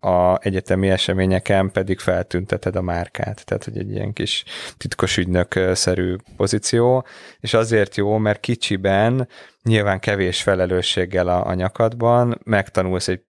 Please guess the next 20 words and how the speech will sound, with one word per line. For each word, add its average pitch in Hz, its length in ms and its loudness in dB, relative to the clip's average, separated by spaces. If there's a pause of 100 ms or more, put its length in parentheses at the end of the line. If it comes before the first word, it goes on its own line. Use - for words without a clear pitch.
(160)
picit - 440 -4 (140)
marketinget, 113 1080 0 (420)
tanulsz 98 440 0
egy 85 80 -2
pici - 320 -6
sales-t, 123 680 2
tehát - 180 -2
tök - 200 -2
jó 95 100 2
az, 98 180 0
hogy 98 100 0
egyből 95 340 2
rálátsz 90 580 0
azért 92 280 -2
így 92 180 -2
a, 92 280 0
a, 98 180 -4
az 95 160 -4
itteni 90 280 -6
működés 92 640 -4